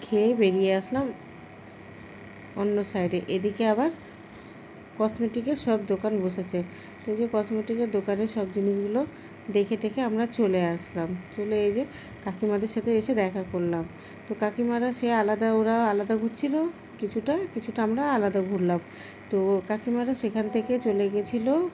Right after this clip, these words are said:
লুচি বুধিয়ার দোকানে। তো তারা ওখান থেকে লুচি বুধিয়া নিয়েছিল কিনে। এই তো মেলা, মেলাটা ঘোরা শেষ করে আমরা আবার টোটোতে বসে গেলাম। তো সেই টোটোতে বসার আগে হঠাৎ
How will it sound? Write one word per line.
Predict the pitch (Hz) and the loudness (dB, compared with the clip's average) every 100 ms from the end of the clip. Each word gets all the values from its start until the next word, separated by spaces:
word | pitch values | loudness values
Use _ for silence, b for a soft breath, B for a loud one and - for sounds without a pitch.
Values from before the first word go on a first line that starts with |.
| B B B B | B B B B
লুচি | 214 214 226 285 | 4 4 4 2
বুধিয়ার | 226 220 226 196 | 4 6 4 4
দোকানে। | 196 185 180 180 | 2 2 2 0
তো | 196 | 0
তারা | 208 202 220 226 214 | 2 4 4 2 2
ওখান | 196 214 | 2 0
থেকে | 202 233 | 0 0
লুচি | 220 214 208 | 0 -2 -2
বুধিয়া | 202 208 240 | -2 2 4
নিয়েছিল | 220 196 190 214 214 220 | 6 4 2 0 0 0
কিনে। | - 214 262 359 - - B B B - | 0 0 2 -2 -10 -18 B B B -4
এই | 196 220 | -2 0
তো | 277 - - - - 202 | -2 -6 -18 -20 -8 0
মেলা, | 196 196 | 2 2
মেলাটা | 202 196 202 247 247 | 2 2 2 0 0
ঘোরা | 196 202 208 | 0 2 0
শেষ | - 220 233 - | 2 2 2 -2
করে | 240 294 | 0 2
আমরা | 247 202 202 | 2 2 2
আবার | 190 247 | 0 -2
টোটোতে | 220 196 180 220 | -2 -2 0 2
বসে | 196 190 180 | 2 2 0
গেলাম। | 175 175 180 B B B - | 2 0 -4 B B B -2
তো | 196 | -2
সেই | 196 233 240 | 4 4 6
টোটোতে | 247 233 233 254 | 2 2 2 4
বসার | 214 214 247 220 | 4 2 2 2
আগে | 214 233 | 2 4
হঠাৎ | 208 202 220 | 2 2 -2